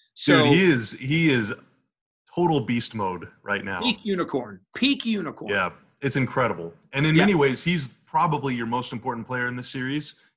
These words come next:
Speaker 1: if you want the Mavs to win.
Speaker 2: Yes,
Speaker 1: Because
Speaker 2: absolutely.
Speaker 1: they don't have, they got, they got thirty answers for Luka. They got zero for Porzingis.
Speaker 2: I agree.
Speaker 1: Zero.
Speaker 2: In fact, if I'm them, I think I put Morris on Porzingis.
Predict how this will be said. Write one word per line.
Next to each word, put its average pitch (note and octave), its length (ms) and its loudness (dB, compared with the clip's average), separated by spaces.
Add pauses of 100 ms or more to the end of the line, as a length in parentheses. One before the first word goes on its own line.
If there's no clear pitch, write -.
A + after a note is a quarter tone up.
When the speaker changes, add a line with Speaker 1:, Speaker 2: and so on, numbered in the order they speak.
Speaker 1:
if A2+ 140 -10
you B2+ 80 -4
want A#2+ 160 -2
the A#2 60 -6
Mavs G#2+ 320 -2
to G#2+ 60 -6
win. B2 320 -2 (260)
Speaker 2:
Yes, C#3 240 0
Speaker 1:
Because A2 520 0
Speaker 2:
absolutely. A#2 280 -10 (220)
Speaker 1:
they C3+ 140 2
don't E3 160 4
have, C#3+ 260 2
they C#3 120 2
got, D#3 260 0 (120)
they C#3+ 100 0
got D3+ 140 0
thirty C#3 360 0
answers C3+ 240 -6
for A#2 100 -10
Luka. C3+ 460 -2
They A#2+ 100 -2
got A#2+ 140 2
zero A#2 280 0
for A2 120 -8
Porzingis. G2 580 -12 (120)
Speaker 2:
I D#3 100 4
agree. D3+ 300 0
Speaker 1:
Zero. C#3+ 80 -4
Speaker 2:
In C#3 60 -8
fact, G3+ 380 -4
if G3 160 -2
I'm G3+ 240 0 (160)
them, D#3 360 -2
I D3 100 0
think - 340 -10
I D3 80 -4
put - 280 -10
Morris B2+ 500 -8
on A#2 200 -12
Porzingis. G2+ 800 -16